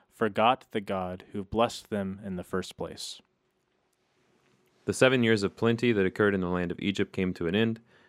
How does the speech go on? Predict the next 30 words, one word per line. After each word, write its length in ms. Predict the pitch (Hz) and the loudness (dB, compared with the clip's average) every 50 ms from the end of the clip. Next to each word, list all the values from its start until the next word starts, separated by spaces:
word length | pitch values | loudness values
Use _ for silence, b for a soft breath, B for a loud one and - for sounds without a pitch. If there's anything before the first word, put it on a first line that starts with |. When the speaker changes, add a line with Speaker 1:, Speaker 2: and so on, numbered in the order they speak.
| b b b - | b b b -4
Speaker 2:
and 120 | 95 98 | 0 0
the 60 | 95 | 0
seven 300 | - - 123 120 123 113 | 2 2 2 4 4 4
years 220 | 98 98 95 92 98 | 4 2 2 2 0
of 100 | 85 - | -2 2
famine 400 | - 120 120 117 101 90 87 82 | 4 4 4 4 2 0 -2 -4
began 340 | 87 82 - 85 82 82 | -6 -4 -2 -2 -4 -4
to 80 | 80 82 | -6 -8
come, 340 | - - 87 80 76 78 - - | -6 -4 -4 -4 -4 -6 -10 -12
as 140 | 82 78 - | -10 -8 -4
Joseph 380 | - 87 80 - - 80 - | -2 -2 -2 -2 -4 -8 -8
had 120 | - 78 - | -10 -12 -6
said. 320 | - - 101 90 78 - - b b b b b b b b b b b | 0 2 2 2 2 0 -6 b b b b b b b b b b b
There 100 | - 85 | -6 -4
was 160 | 85 80 - | -4 -4 -2
famine 380 | - 98 98 98 98 98 92 - | 0 2 2 4 2 2 -2 -2
in 100 | - 82 | -6 -6
all 160 | - 82 85 85 | -2 -2 -2 0
the 80 | 85 | 0
lands, 480 | 82 90 98 101 98 98 101 98 - - _ _ - | 0 2 2 4 4 2 0 -2 -6 -12 _ _ -8
but 140 | 62 - - | -6 -6 -4
in 100 | 98 95 | -2 2
all 160 | 98 113 120 | 4 4 4
the 100 | 117 117 | 4 4
land 220 | 101 95 90 87 | 2 2 2 0
of 100 | 85 82 | 0 -2
Egypt 280 | 85 82 82 90 80 - | -2 -2 -2 -4 -4 -4
there 160 | - 76 76 | -4 -4 -4
was 100 | 78 78 | -4 -4
bread. 400 | 82 - 104 117 107 - - - | -2 2 4 4 4 2 -2 -10